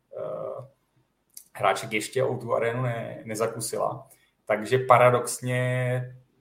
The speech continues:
tohle to může hrát trošku ve prospěch Ostravy, přestože se vždycky bavíme o tom, že je to David s Goliášem, tak,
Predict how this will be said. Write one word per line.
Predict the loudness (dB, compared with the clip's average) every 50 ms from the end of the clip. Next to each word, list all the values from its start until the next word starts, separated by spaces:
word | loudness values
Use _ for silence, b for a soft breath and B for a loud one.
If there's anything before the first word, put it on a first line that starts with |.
| -20 -20 -20 -20 -4
tohle | -2 0 2 2 2 2
to | 2 0
může | 0 0 2 2 2
hrát | 2 4 2 2 2 0 -2 -6
trošku | -6 -6 -6 -6 -8 -6 -6
ve | -6
prospěch | -4 -4 -6 -4 -4 -6 -6 -6
Ostravy, | -10 -8 -4 -4 -4 -4 -4
přestože | -6 -8 -10 -10 -8 -10 -8 -6 -6
se | -4 -2 -2 -2 -2 -4 -8 -10 -14 _ _
vždycky | -18 -18 -16 -16 -18 -16 -6 0
bavíme | 0 0 0 0 -2 -2
o | -2 -2
tom, | -2 -4 -4
že | -2 0
je | 0 0
to | 0 -2 -2
David | -2 -2 -2 -2 -4 -6
s |
Goliášem, | -4 -2 0 2 2 2 2 0 -2 -4 -6 -6 -8 -12 b b b b b b b b b _
tak, | 2 4 4 4 4 2 0 -2 -6